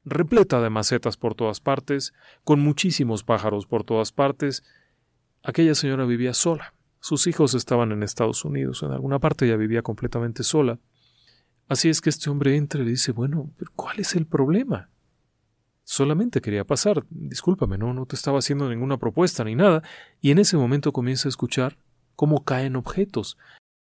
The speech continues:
y, y cacerolas, y cómo golpean una puerta. Además escucha a los pollos que estaban en la parte de atrás brincar de un lado a otro en un alboroto tremendo. Este hombre le dice, "Oye, me dijiste que no había nadie más.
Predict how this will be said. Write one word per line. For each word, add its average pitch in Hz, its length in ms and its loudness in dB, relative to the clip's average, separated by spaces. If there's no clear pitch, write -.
y, 113 380 -4
y 113 80 -8
cacerolas, 131 880 2
y 123 60 -6
cómo 135 240 -2
golpean 135 580 0
una 135 200 -4
puerta. 147 560 0
Además 139 360 2
escucha 147 400 -2
a - 20 -4
los 110 180 -4
pollos 143 500 2
que - 100 -4
estaban 117 320 -2
en 110 80 -6
la 113 100 -4
parte 120 260 -4
de 113 60 2
atrás 120 300 0
brincar 113 420 -2
de 117 80 -6
un 113 80 -2
lado 113 160 0
a 107 100 2
otro 127 320 0
en 107 60 -6
un 117 100 -4
alboroto 113 480 -2
tremendo. 165 520 0
Este - 200 -2
hombre 127 140 -2
le 113 60 2
dice, 117 180 2
"Oye, 120 220 -2
me 110 160 -8
dijiste - 400 -4
que 113 160 -6
no 101 180 -6
había 107 180 -2
nadie 104 260 -4
más. 175 360 0